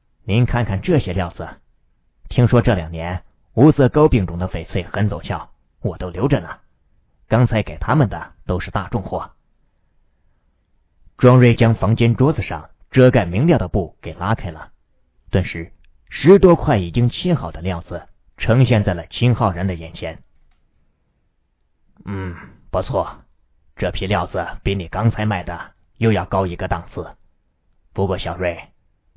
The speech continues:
咱们也不需要把那些都卖掉呀，这年头没谁会嫌手上的料子少的。”秦浩然查看了这些翡翠之后，心里还是有些不解。他现在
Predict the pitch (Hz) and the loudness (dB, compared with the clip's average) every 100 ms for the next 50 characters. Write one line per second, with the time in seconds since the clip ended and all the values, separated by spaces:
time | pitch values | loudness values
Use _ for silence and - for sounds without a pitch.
0 | _ 90 101 110 95 87 - 104 - 156 | _ -10 -4 -4 -4 -12 -12 -8 4 4
1 | - 113 90 85 92 95 95 117 160 123 | 4 -4 -4 -10 -10 -8 -4 0 2 2
2 | 90 85 82 - _ _ _ _ _ - | -4 -14 -14 -18 _ _ _ _ _ 0
3 | 101 92 92 - 78 - - _ - 107 | 0 0 -2 -4 -4 -8 -14 _ -2 2
4 | 127 120 104 107 98 98 107 82 - 92 | 2 2 0 -2 -2 -2 -4 -4 -8 -6
5 | 95 107 95 101 - - - 82 - _ | -2 -2 -2 -8 -10 -10 -12 -12 -18 _
6 | _ _ _ _ _ _ _ _ _ _ | _ _ _ _ _ _ _ _ _ _
7 | _ _ _ _ - - 151 127 143 113 | _ _ _ _ -10 2 4 6 4 4
8 | 127 127 - 110 117 101 113 98 107 78 | 4 2 2 0 2 0 0 -2 -4 -6
9 | - 165 139 90 87 - - _ _ _ | -2 -2 -2 -6 -8 -8 -20 _ _ _
10 | - 131 107 87 - 101 113 92 85 95 | 2 4 4 0 -4 0 0 -2 -6 -6
11 | 95 90 - - _ _ _ _ _ _ | -6 -8 -14 -20 _ _ _ _ _ _
12 | _ _ - - 117 127 101 95 - | _ _ -2 2 4 2 0 -2 -6